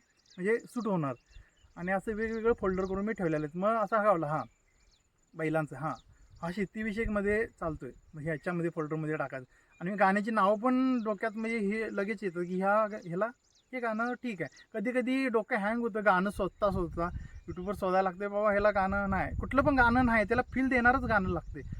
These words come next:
उगाचच कुठलं पण ओबडधबड लावून नाही चालत. माझे व्हिडिओ Insta-वरती बघू शकता, YouTube-ला पण मी शॉर्ट्स उचलल्यात, तुम्हाला त्या गाण्याला फील देणार असं, असं हे. आणि मी, अ, दुसरी गोष्ट म्हणजे एक वर्षानंतर हा मोबाईल घेतला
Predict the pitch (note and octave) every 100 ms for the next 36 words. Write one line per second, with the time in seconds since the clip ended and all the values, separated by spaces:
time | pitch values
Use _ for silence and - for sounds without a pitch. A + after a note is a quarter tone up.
0 | - - F3 A3+ A#3+ A3+ - G#3+ G#3+ A3
1 | G3+ G3+ G3 F#3+ G#3 F#3 F#3 G#3+ G3+ D#3+
2 | E3+ D#3 C#3 C#3 - - - - F3 F#3
3 | G#3 F#3 E3 F3+ F#3+ - F#3 F#3 G#3+ F3
4 | E3+ F#3+ E3+ F3 G3+ F#3+ A#3 A#3+ A#3 A#3+
5 | A#3 G#3 F3 F3+ E3 E3 F3 - - -
6 | - E3 E3 F3+ F3 E3 E3+ F3 F3+ -
7 | F#3 F3+ F3 E3+ E3+ F3+ - - E3 C3+
8 | - _ _ _ _ D3+ G3 G#3 A#3 A#3+
9 | - _ _ _ _ _ F#3 F#3+ F#3 F3+
10 | G#3+ A#3 A#3 A#3+ A3+ G#3 B3 B3 _ _
11 | _ _ _ _ - F#3+ G3 G3+ A3 G#3+
12 | G#3+ F#3 F#3 F#3 E3 F#3+ E3 D3 E3